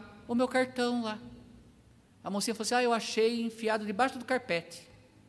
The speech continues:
Falei: "Tudo bem." Mas ela falou: "Olha, você sabia que aquele cartão de passar só, de chegar próximo, é um grande perigo?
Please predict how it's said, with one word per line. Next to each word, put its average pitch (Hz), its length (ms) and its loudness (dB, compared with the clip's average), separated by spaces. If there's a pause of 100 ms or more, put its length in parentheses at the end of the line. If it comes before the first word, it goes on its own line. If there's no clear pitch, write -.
(1300)
Falei: 143 140 -6
"Tudo 214 220 -8
bem." 139 300 -2 (400)
Mas 160 200 2
ela 190 220 6
falou: 190 600 2
"Olha, 180 400 4 (260)
você - 140 -10
sabia 208 360 0
que 262 120 -2
aquele 185 280 0
cartão 160 440 2
de 147 120 -4
passar 151 600 2
só, 160 420 2
de - 100 -10
chegar 139 300 -2
próximo, 147 400 0
é 139 40 0
um 139 100 0
grande 160 280 -2
perigo? 147 460 -4